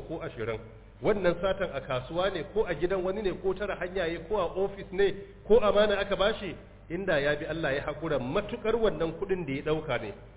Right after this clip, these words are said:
to wallahi zai zo ta hanyar halal. Babu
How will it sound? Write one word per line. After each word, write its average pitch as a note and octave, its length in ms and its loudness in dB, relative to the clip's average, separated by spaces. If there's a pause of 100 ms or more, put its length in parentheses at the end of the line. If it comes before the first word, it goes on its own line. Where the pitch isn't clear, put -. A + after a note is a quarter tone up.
(160)
to C#3 80 -2
wallahi C3+ 460 -2
zai C#3 120 -4
zo B2 140 -4
ta B2 100 -12
hanyar B2+ 320 -4
halal. F#2+ 200 -6 (1200)
Babu F#3 300 4